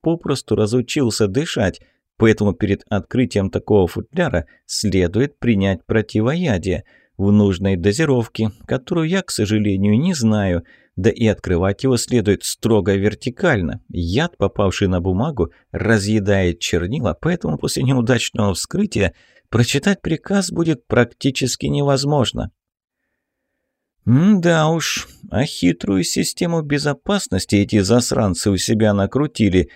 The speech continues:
Не такие уж они и идиоты.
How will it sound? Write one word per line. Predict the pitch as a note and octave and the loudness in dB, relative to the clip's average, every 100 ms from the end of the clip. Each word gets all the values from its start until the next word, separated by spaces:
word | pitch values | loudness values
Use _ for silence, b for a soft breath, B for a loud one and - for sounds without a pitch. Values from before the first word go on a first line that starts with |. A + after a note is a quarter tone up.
| b - | b -6
Не | F#2 F#2+ A#2+ | 0 4 4
такие | - A2+ - C3 F3 | 4 -2 -2 -4 -2
уж | A3+ - | -2 -2
они | E3+ D3+ E3 - | -4 -4 -4 -2
и | C3 C#3+ C#3+ | 0 0 -2
идиоты. | A#2 D#3+ C#3+ C3 C#3 E2 | -4 -2 0 0 0 -4